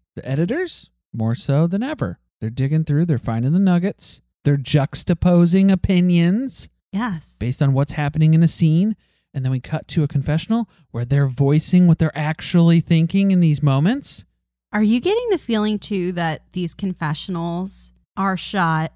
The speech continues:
Speaker 2: after this stuff has taken place? Because there's so much anger between Christine and Cody.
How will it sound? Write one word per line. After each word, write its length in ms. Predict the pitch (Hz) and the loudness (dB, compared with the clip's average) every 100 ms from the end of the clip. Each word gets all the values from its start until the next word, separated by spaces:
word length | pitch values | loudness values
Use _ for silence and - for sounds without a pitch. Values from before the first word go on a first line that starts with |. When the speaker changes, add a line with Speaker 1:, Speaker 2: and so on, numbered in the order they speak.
| _ - | _ -4
Speaker 2:
after 720 | 208 190 - 220 208 202 220 - _ _ - | 0 0 -2 -4 -2 -2 -4 -10 _ _ -6
this 160 | 220 | -4
stuff 280 | - 220 220 | -2 -2 -2
has 140 | 220 | -4
taken 340 | - 220 214 208 | -4 -6 -4 -6
place? 500 | - 214 214 - - _ - | -4 -2 -2 -6 -14 _ -8
Because 360 | - 233 214 | -4 -2 -2
there's 280 | - 220 233 | 0 0 0
so 540 | - - - 226 240 277 | -2 -2 0 0 0 0
much 880 | 233 180 185 160 - - - - _ _ _ - | 2 2 2 0 -4 -10 -10 -10 _ _ _ -2
anger 580 | 214 214 175 151 160 180 - | 0 2 0 -2 -6 -8 -8
between 460 | 190 - 202 196 | -6 -2 -2 -2
Christine 460 | 202 185 - 185 180 | -4 -6 -6 -2 -2
and 140 | 170 | 0
Cody. 520 | 165 160 175 190 247 | -2 -2 -2 -4 -6